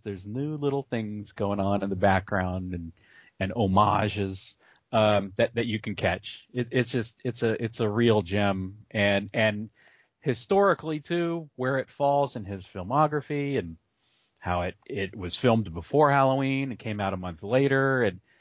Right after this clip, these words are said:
uh, it, it's, it's just really cool to see, to see him at the beginning of his career, but he's already firing on all cylinders too.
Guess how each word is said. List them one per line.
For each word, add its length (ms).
uh, 180
it, 220
it's, 400
it's 160
just 240
really 260
cool 320
to 140
see, 480
to 80
see 180
him 180
at 60
the 80
beginning 420
of 60
his 140
career, 560
but 260
he's 380
already 440
firing 400
on 100
all 160
cylinders 720
too. 240